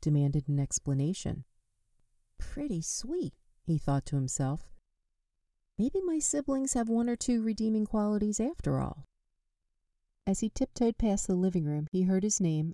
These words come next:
and walked inside. "Good evening, son.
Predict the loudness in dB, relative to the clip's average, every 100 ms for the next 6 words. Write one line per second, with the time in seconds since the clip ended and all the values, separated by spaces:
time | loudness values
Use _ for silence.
0 | -2 0 2 0 -2 -2 -2 -2 -2 -2
1 | -6 -12 _ _ _ _ _ _ -2 0
2 | 0 2 0 0 0 0 -2